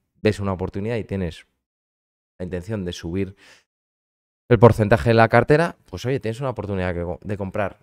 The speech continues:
más barato. Esto de barato caro ya sabemos que no, nunca se sabe cuándo es barato caro, pero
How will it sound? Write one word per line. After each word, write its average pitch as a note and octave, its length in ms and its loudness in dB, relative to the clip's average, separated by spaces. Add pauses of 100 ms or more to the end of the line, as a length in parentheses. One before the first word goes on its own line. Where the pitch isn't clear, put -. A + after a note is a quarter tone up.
más G2+ 180 -8
barato. F2 480 -8
Esto F#2+ 240 -6
de F#2 60 2
barato F2 340 0
caro G2+ 180 -4
ya F#2+ 140 -6
sabemos F2+ 460 -6
que F2+ 100 -8
no, D#2 420 -6 (480)
nunca F2+ 280 -10
se - 100 -12
sabe F2 280 -6
cuándo F2 260 -4
es E2+ 80 -6
barato F2 320 -2
caro, C3+ 240 -2
pero C3 280 -8